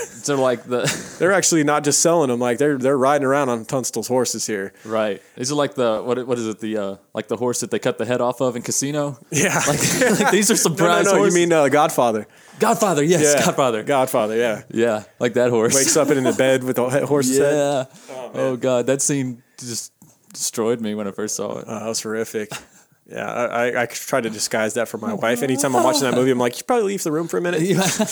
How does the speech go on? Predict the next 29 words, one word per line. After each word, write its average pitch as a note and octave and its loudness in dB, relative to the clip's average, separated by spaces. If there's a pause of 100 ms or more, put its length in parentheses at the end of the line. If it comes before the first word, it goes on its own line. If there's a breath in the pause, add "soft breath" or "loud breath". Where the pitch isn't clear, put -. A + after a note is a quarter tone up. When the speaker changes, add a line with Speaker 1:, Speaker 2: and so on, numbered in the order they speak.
(140)
Speaker 1:
We C3 4
have B2+ 2
six - 0
horses C3 0
in C3+ -4
the C3 -4
backyard. B2+ 0
She, A#2+ -8
that's A#2+ -4
her A#2 0
passion. B2 -4 (420 loud breath)
Speaker 2:
Right. B2 -4 (300 soft breath)
Speaker 1:
Um, C#3 2
yeah, D3 4
so E3 0
he's E3+ 2
riding G3 4
around F#3+ 4
on D#3+ 0
Tunstall's D#3+ -2
horses, C#3+ 0
and B2 -2
Tunstall's E3 0
foreman D#3+ 2
and, B2 -2
like, B2 0
security, D3 0 (120)
one C3 -2
of, - -4